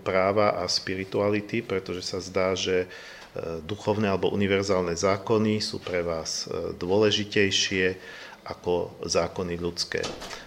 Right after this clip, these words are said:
A ho-, how it comes that, uh, you are connecting, uh, as a lawyer, law and spirituality, because it seems, uh, that, uh, uh, the universal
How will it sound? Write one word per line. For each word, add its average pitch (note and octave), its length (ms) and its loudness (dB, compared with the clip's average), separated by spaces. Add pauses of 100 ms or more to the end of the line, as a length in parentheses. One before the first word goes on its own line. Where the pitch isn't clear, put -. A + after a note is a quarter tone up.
(120)
A - 40 -2
ho-, G#2+ 200 2
how A#2 160 8
it A#2+ 160 2
comes G#2+ 480 2
that, F#2+ 460 2
uh, F#2 340 2
you G2 160 4
are F#2+ 160 2
connecting, G2 720 0 (240)
uh, F2 480 -2
as G2 160 4
a F#2+ 80 8
lawyer, F#2 480 8 (160)
law G#2+ 320 8
and F2+ 160 0
spirituality, G2+ 1120 2 (340)
because - 400 4
it G2+ 160 -4
seems, G#2 480 0
uh, F#2 240 6
that, F2+ 320 2
uh, F2+ 80 2
uh, F2+ 1300 -2
the F2 160 0
universal G2 560 4